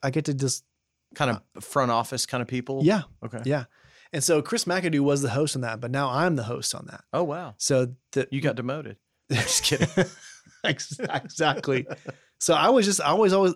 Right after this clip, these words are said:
Speaker 1: always in the background talking to people. I was producing it. But now Chris McAdoo's on to bigger and better things.
Speaker 2: Yeah.
Speaker 1: So now I'm stepping in as the host, so, and the producer. So it's, it's gonna be fun. So my first episode is gonna be in two weeks.
Speaker 2: Who's it with?
Speaker 1: Um, I,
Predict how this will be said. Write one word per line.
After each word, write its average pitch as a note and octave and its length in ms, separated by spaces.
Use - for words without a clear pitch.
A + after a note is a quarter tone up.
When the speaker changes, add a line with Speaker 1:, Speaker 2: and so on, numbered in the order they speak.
Speaker 1:
always E3 280
in F3+ 60
the F3 40
background D3 480
talking C#3 300
to D3 100
people. C#3+ 220
I C3 60
was C3+ 160
producing C#3+ 400
it. B2+ 180
But C#3+ 80
now E3 120
Chris D#3+ 220
McAdoo's D#3 380
on B2+ 180
to A#2+ 100
bigger B2+ 320
and A#2+ 100
better A#2 200
things. D#3+ 400
Speaker 2:
Yeah. F3+ 160
Speaker 1:
So - 140
now C3 240
I'm F#3 80
stepping C3+ 360
in A#2+ 280
as B2 260
the B2+ 80
host, C#3+ 460
so, A#2 360
and D#3+ 180
the E3+ 60
producer. A#2+ 420
So B2+ 160
it's, D#3+ 240
it's C#3+ 140
gonna A3 100
be F#3 60
fun. E3+ 280
So C3 220
my C3 200
first D3+ 380
episode B2+ 480
is A#2 120
gonna A#2+ 160
be A#2 360
in A#2 120
two B2+ 200
weeks. - 500
Speaker 2:
Who's C3 180
it A#2+ 100
with? B2+ 220
Speaker 1:
Um, C#3+ 400
I, C3+ 140